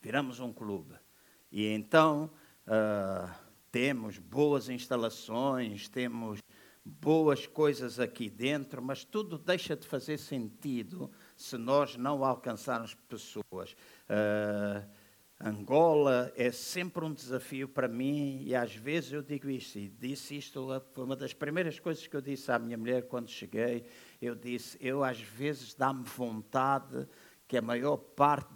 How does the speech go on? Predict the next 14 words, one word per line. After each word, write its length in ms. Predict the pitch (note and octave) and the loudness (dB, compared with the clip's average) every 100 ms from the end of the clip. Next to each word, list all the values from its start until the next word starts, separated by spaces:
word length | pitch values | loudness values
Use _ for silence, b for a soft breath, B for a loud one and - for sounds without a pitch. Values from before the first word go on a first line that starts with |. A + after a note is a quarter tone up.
| - | -4
das 220 | A#2+ - | -4 -4
pessoas 500 | - - D3 C#3 B2 | -14 -6 -4 -2 -4
que 160 | - | -6
eu 80 | C#3 | -6
conheço 840 | C3+ B2 G#2+ A#2 A#2 G#2+ - A2 A2 B B - | -6 -6 -4 -2 -2 -4 -8 -12 -14 B B -4
pudessem 680 | A2+ - B2+ C#3+ - B2+ | -2 2 4 4 0 -2
ir 160 | C3 C3+ | 0 2
a 100 | C3 | 0
Angola 640 | A#2+ G#2+ A#2+ A2+ G#2+ A2 G#2+ - | 0 -2 -2 0 0 -2 -4 -4
dez, 380 | A#2+ B2+ C3 - | 0 2 0 -4
quinze 440 | - B2+ B2 A2 | -8 -6 -6 -10
dias 600 | A2+ C3 A#2 G2+ G#2+ G#2 B B - | -14 -10 -6 -4 -4 -6 B B 2
para 480 | - C#3+ D3 C3+ B2+ | 10 12 12 8 6
ver 720 | A2 G2+ A#2+ B2+ B2+ C3 B2+ | 4 -4 2 4 4 4 2